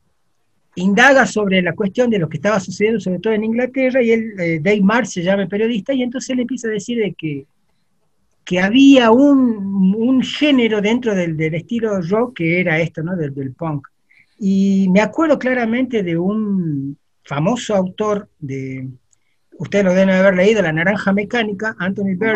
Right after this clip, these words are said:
Speaker 1: Berger, cuando él, cuando él saca esa famosa proclama, digamos, y explicando qué era el punk, ¿no? Entonces él dice de que el punk es, eh, digamos, una estética,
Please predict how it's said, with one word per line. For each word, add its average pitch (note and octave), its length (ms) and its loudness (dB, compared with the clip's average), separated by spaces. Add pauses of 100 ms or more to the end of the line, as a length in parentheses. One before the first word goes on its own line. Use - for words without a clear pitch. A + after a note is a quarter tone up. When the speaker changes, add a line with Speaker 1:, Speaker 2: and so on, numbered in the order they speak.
Speaker 1:
Berger, A3 160 -2 (580)
cuando F#3+ 360 4
él, C#4 280 4 (480)
cuando F#3 300 2
él C4 240 4
saca C4+ 380 0
esa A#3+ 160 -2
famosa A3+ 420 -2
proclama, A3+ 540 2
digamos, G#3+ 280 0
y F#3+ 60 2
explicando A#3 560 -2
qué - 100 -4
era G3 100 2
el F3 100 -2
punk, F3 420 -2
¿no? D#3 200 -6 (100)
Entonces F3+ 380 -6
él G#3+ 100 -4
dice G#3 280 -4
de E3+ 140 -4
que E3 140 -8
el D#3+ 80 -4
punk G#3+ 420 -6
es, F3 400 -12 (840)
eh, C#3 360 -8
digamos, F3 440 -2
una D#3+ 160 -2
estética, B3 760 -4